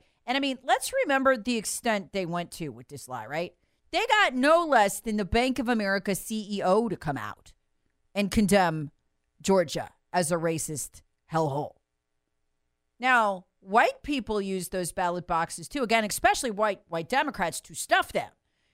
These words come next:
Um, so how i-, this was a problem for black people and not white people was never really clear. They never really said. But I, I just wanna remember this headline, "C N B C, major U S companies take aim at Georgia's new voting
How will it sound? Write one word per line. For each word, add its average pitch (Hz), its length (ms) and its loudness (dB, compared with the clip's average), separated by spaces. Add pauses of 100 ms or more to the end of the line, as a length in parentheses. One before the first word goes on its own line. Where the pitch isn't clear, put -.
(200)
Um, 202 440 0
so 254 180 2
how 359 480 4
i-, 302 100 0
this 269 280 -2
was 269 140 -4
a 254 40 -2
problem 226 240 4
for 208 100 0
black 220 240 4
people 202 220 -4
and 202 60 -6
not 185 140 -2
white 185 180 0
people 170 200 -8
was 165 220 -6
never 175 200 -2
really 156 240 -8
clear. 143 380 -14 (200)
They 156 80 -14
never 151 200 -10
really 147 240 -12
said. 110 260 -14 (460)
But 247 220 4 (400)
I, 302 120 0
I 330 40 -2
just 359 140 -4
wanna 427 200 -4
remember 233 220 0
this 202 220 -4 (380)
headline, 185 560 -2
"C 294 260 -4
N 277 160 2
B 220 120 -2
C, 185 340 -6
major 302 420 -4
U 240 200 -2
S 226 120 -2
companies 208 420 -10
take 247 280 -8
aim 202 180 -6
at 180 80 -12
Georgia's 175 420 -12
new 175 140 -16
voting 170 420 -6